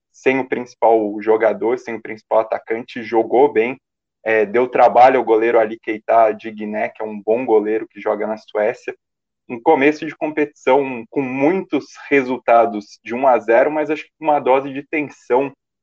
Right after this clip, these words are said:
é, interessante para as partidas, e acho que algum drama também que vale, vale ponderar, assim, vale destacar, né? O, se a gente for considerar, por exemplo, o que aconteceu na abertura de Burkina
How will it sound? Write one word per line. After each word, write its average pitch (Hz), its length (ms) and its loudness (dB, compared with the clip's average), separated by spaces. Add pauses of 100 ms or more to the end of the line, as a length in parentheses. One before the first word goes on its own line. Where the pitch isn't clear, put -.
(260)
é, 113 320 2
interessante 131 960 2
para 123 160 -2
as 120 120 -8
partidas, 135 800 -8 (500)
e 117 140 2
acho 131 240 0
que 135 580 -4 (720)
algum 135 400 2
drama 160 400 4
também 147 380 0
que 165 80 -8
vale, 151 580 0 (180)
vale 135 400 4
ponderar, 143 520 0
assim, 117 240 -10
vale 113 420 -2 (420)
destacar, 117 800 0
né? 107 200 -2
O, 107 300 -4 (280)
se - 140 -4
a 110 60 0
gente 107 180 -8
for 110 240 0
considerar, 110 560 4
por 113 180 0
exemplo, 107 400 0
o - 20 -16
que 113 120 0
aconteceu 117 800 0
na 113 140 2
abertura 113 600 2
de 113 80 -8
Burkina 110 480 -4